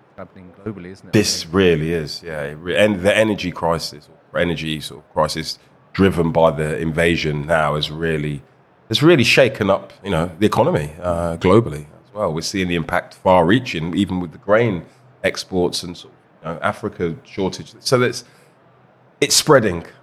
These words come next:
Speaker 2: uh, and yeah, and I think the gas market, it's, it's now seems to be again the beginning of some,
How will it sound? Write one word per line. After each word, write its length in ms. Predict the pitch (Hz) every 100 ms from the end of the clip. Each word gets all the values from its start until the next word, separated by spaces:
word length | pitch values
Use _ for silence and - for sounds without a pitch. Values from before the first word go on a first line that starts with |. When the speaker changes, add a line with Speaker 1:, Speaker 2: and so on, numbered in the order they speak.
| -
Speaker 2:
uh, 440 | 101 95 90 87 92
and 240 | 90 92
yeah, 220 | 95 82
and 100 | 80
I 20 | 82
think 300 | 101 92 78
the 80 |
gas 300 | 87 85 -
market, 420 | 82 80 - 85 71
it's, 380 | 82 - - 90 85 _ -
it's 120 | - -
now 220 | 98 92
seems 320 | 92 90 87 -
to 80 |
be 160 | 82 87
again 500 | 85 95 87 82 76 - _ _ _ _
the 80 | 90
beginning 440 | 175 101 92 85 82
of 140 | 76
some, 500 | - 85 82 82